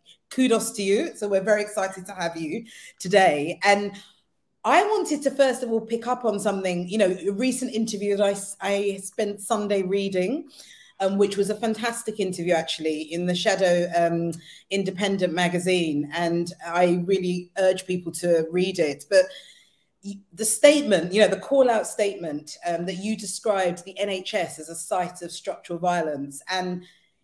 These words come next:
it's a powerful statement. And I think, um, I would lo-, we would love to hear more about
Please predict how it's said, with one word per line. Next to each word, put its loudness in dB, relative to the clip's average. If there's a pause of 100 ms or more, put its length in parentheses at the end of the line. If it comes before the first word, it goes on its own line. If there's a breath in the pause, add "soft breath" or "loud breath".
(100)
it's 2
a 4
powerful 0
statement. -4 (100)
And -4
I -4
think, -6
um, -2
I 0
would 2
lo-, 2
we -2
would 0
love 2
to -6
hear -4
more -4
about -6